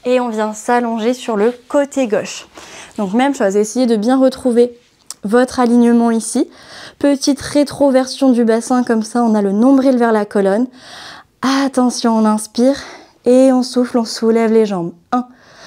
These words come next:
Inspire, descend. Souffle, remonte. Deux.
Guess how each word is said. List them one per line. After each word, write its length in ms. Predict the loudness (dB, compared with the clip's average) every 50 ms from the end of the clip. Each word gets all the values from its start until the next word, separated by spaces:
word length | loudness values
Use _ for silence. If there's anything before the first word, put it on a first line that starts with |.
| -20 -20 -20 -20 -20 _ -6
Inspire, 720 | -2 0 0 2 2 2 0 -2 -4 -6 -4 -2 0 0 2
descend. 380 | 2 0 0 0 -4 -6 -8 -8 _ _ _ _ _ _ _ _ _ _ _ _ _ -20 -20 -18 -18 -16 -14 -14 -14 -12 -12 -14 -14 -12 -12 -12 -12 -12 -14 -14 -12
Souffle, 540 | -10 -10 -6 -2 2 2 2 2 2 0 -2
remonte. 420 | -2 0 0 0 0 -2 -2 -2 0
Deux. 260 | 0 0 0 -2